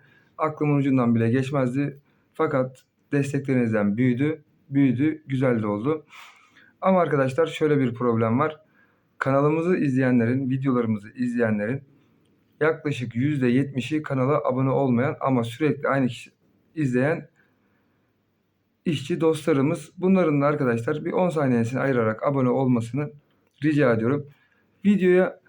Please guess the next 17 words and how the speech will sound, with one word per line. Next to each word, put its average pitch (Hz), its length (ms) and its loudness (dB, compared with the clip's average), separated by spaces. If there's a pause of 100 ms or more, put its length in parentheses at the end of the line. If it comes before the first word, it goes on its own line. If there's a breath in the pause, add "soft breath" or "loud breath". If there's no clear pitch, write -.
(260 soft breath)
geçtiğimizde 185 600 2
arkadaşlar 151 680 2
başlıkta 156 640 -2 (1080)
yazdığım 170 480 2
gibi 143 380 0 (300)
bin 156 220 0
iki 151 200 -2
yüz 139 120 0
on 143 200 0
T 117 220 0
L, 113 260 -4
bin 127 220 2
dört 143 180 0
yüz 123 140 -10
otuz 139 340 -8
T 117 180 0
L, 104 220 -4